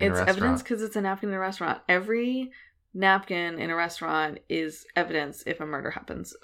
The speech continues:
Speaker 2: there or with people who used to be in there.
Speaker 1: Honestly, one of my worst nightmares is to bring a black light to a restaurant that uses cloth napkins and just look at it.
Speaker 2: Ew, uh,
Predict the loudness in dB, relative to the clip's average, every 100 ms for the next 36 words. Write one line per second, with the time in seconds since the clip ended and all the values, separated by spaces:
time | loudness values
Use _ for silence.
0 | -16 -6 -2 2 2 0 0 2 2 0
1 | -2 -2 -4 -4 -4 -2 -2 -2 -6 -8
2 | -6 -4 -2 -4 -4 -4 -4 -8 _ 6
3 | 6 6 10 10 10 2 2 4 4 4
4 | 6 6 6 4 2 2 0 0 0 -2
5 | 2 4 4 0 -2 0 2 -2 -4 0
6 | 2 2 2 0 2 2 4 2 0 0
7 | 4 4 4 2 2 2 0 0 -2 -8
8 | -8 -8 -2 0 0 0 -2 -2 -4 -2
9 | -4 -4 -6 _ _ _ _ _ -10 -6
10 | -2 0 2 2 0 -2 _ 8 10 12
11 | 12 12 10 8 6 6 6 4